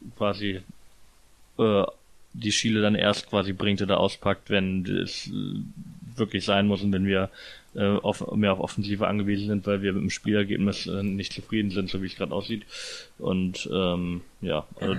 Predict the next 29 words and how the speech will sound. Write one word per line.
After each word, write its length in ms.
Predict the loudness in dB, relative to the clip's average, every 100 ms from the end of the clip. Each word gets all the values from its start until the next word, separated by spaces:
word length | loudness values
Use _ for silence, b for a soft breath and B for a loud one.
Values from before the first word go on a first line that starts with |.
| -4 -4
das 260 | -4 -2
wäre 100 | -4
jetzt 120 | -2
meine, 360 | 0 0 0 -4 -12 b b b b -20 -8 0
äh, 300 | 4 4 2
Erklärung, 520 | 0 -2 0 0 0
ganz 220 | 0 -2 -2
frei 220 | 0 0
von 200 | 0 -2
irgendwelchen 640 | 0 -2 -2 -2 -2 -6
Vermutungen, 460 | -2 -2 -2 -2 -4
die 60 |
es 80 | -2
ja 80 | -2
auch 160 | -2 -6 -16 -6
nach 260 | 0 0 -2
wie 60 |
vor 320 | -2 2 2
seit 400 | 2 0 0 -6 -12 -2
anderthalb 420 | 0 0 -2 -2
Jahren 160 | 0 0
fast 180 | -2 -4
schon 160 | -4 -4
gibt, 200 | -4 -4
um, 200 | -2 -2
um 200 | -2 0
seinen 320 | 2 2 0
Gesundheit-, 520 | -2 0 -2 -4 -16 -10
Gesundheitszustand. 920 | -8 -2 -2 -2 -6 -4 -6 -6